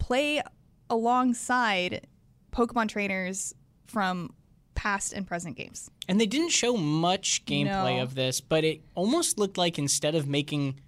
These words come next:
Speaker 2: Pokemon parties, you make little groups of three trainers, like
Speaker 1: Mm-hmm.
Speaker 2: Misty and Brock were in this
Speaker 1: Mm-hmm.
Speaker 2: person's group, and then use those guys to fight other trainers.
Speaker 1: And it looked like a three v three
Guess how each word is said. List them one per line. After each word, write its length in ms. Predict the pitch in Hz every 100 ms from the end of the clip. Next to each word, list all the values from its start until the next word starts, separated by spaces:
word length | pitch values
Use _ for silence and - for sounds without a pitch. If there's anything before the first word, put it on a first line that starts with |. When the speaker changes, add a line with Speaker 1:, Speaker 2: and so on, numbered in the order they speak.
| - -
Speaker 2:
Pokemon 560 | - 180 180 160 147 139
parties, 580 | - 151 143 139 131
you 100 | 131
make 360 | 135 139 139 139 - _ -
little 260 | 151 160 160
groups 360 | 135 160 -
of 120 | 147
three 280 | 131 151 156
trainers, 720 | 143 - 156 165 139 127 127
like 160 | 127 123
Speaker 1:
Mm-hmm. 140 | 131
Speaker 2:
Misty 320 | 143 139 - 139
and 120 | 135
Brock 380 | 131 131 135 -
were 120 | 135
in 80 | 135
this 120 | 131
Speaker 1:
Mm-hmm. 140 | 226 247
Speaker 2:
person's 280 | 277 131 123
group, 400 | - 151 135 143 - - - -
and 160 | 135
then 120 | 139
use 320 | 135 147 147 131
those 500 | 131 143 156 156 135
guys 460 | 135 131 127 123
to 120 | -
fight 380 | 131 - 147 135 -
other 260 | 131 131
trainers. 640 | 123 135 127 123 - - -
Speaker 1:
And 100 | 302
it 100 | 247
looked 200 | 302 370
like 120 | 427
a 60 | 381
three 280 | - 269
v 160 | 262 262
three 580 | - 247 240 226 214